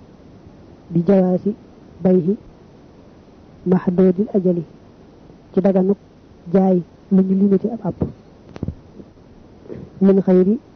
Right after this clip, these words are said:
idni raahinin, ci lu dul ndigalal aji tayle ja. Max jaxalihi, ànd akuk defam, zaaka loolee, lahu, mu koy ñeel. Wala mu yaxin, te teewut,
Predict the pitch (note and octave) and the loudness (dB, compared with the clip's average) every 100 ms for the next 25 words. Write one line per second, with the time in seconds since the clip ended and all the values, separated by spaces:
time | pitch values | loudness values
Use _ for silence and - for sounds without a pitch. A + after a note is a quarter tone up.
0 | - - - - - F#3 F#3 G3 - F#3 | -20 -20 -20 -8 -2 0 2 0 -2 -2
1 | F3+ D3+ F#3 F#3+ F3 - G3+ G3 F#3 F3+ | 0 0 0 0 -2 -2 2 2 2 0
2 | F#3+ F3 F3 G#3+ - - - G3 F3+ - | 2 2 2 -2 -8 -20 -6 -2 0 0
3 | F3+ E3 E3 D#3+ - - - - - - | 0 0 -4 -8 -12 -20 -20 -20 -20 -20
4 | - - - - - - - - - - | -20 -20 -20 -20 -20 -20 -20 -20 -20 -20
5 | - - - F3 E3 F3 F3+ F#3 F3+ - | -20 -12 -2 0 2 0 2 2 0 0
6 | G3 F#3 F3+ F3 F3+ F#3 G#3+ - F3+ F#3 | -2 -4 -4 -2 -2 -2 -6 -8 -4 -2
7 | F#3 F#3+ F3+ F3 F#3 F3+ - - - - | -2 0 2 2 2 0 -6 -20 -20 -20
8 | - - - F3+ F3+ F3+ F3+ F#3+ F3+ F3 | -20 -20 -4 0 2 2 0 0 2 0
9 | E3 - - - - - - _ - F#3 | -4 -10 -20 -20 -20 -20 -20 _ -2 2
10 | F3+ F#3 F#3 G3 F#3 G3 - F3+ F#3+ | 4 2 2 0 0 -2 2 2 2